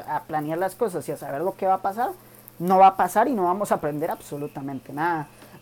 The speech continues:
Y algo que me gusta, Nancy, es que, bueno, usted tiene veinte años,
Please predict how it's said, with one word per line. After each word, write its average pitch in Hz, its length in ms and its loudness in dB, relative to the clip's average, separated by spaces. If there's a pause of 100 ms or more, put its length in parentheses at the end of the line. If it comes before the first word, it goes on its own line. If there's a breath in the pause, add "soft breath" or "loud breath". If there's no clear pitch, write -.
Y 190 340 0
algo 190 220 2
que 247 120 -6
me 254 140 -4
gusta, 226 300 -2
Nancy, 208 300 -6
es 165 120 -10
que, 180 120 -2
bueno, 202 240 -2
usted 156 200 -12
tiene 190 260 -8
veinte 226 360 -6
años, 196 400 -6